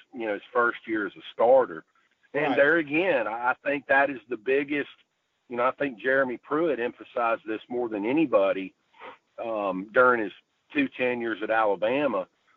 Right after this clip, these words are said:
Speaker 1: Um, and I think Marlon's a, a perfect example of it. You know, hey, you recruit these five stars, you know, it, it takes them, you know, a, a year, year and a half to get the playbook down. You know, you get a half to one good season out of them, and they turn pro on your ass.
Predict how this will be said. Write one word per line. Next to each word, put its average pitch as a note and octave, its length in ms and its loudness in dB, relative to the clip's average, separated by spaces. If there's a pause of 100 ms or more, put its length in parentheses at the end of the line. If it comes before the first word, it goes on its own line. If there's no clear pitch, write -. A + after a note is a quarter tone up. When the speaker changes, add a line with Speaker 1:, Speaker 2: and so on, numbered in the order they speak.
(280)
Speaker 1:
Um, G#2 560 2 (220)
and B2 140 2
I C3 80 4
think D3+ 240 -2
Marlon's C3+ 640 4
a, A#2 200 -2
a G#2+ 40 -4
perfect C#3+ 360 0
example B2 640 -4
of G2 120 -4
it. G2+ 80 -14
You A2 100 -8
know, G#2+ 100 -6
hey, C3 100 -2
you G#2+ 200 -12
recruit C#3+ 400 0
these B2+ 140 -6 (100)
five C3 340 2
stars, C3 480 4 (640)
you A2+ 100 -8
know, F2 300 -2
it, A2+ 180 -8
it B2 120 -6
takes C#3+ 320 2
them, A#2 320 -6
you B2+ 100 -8
know, G2+ 200 0
a, - 20 -4
a G#2 160 -10
year, B2+ 380 -2
year B2+ 200 0
and A#2 80 -2
a G2 40 -2
half A#2+ 320 -2
to G#2 60 -20
get A2 120 -6
the - 160 -20
playbook B2+ 500 2
down. B2 380 0 (480)
You B2 80 -4
know, A#2 60 2
you A2 180 -4
get A2+ 160 0
a G2 60 0
half C3 400 2 (120)
to G#2+ 80 -8
one B2+ 280 -2
good A#2+ 180 -8 (100)
season C3 320 -2
out G#2 180 0
of A2 120 0
them, B2 100 -6
and A2+ 80 -4
they A#2+ 100 0
turn A#2+ 260 -2
pro C#3+ 340 0
on F2+ 80 -4
your D2+ 180 -10
ass. D2+ 60 -12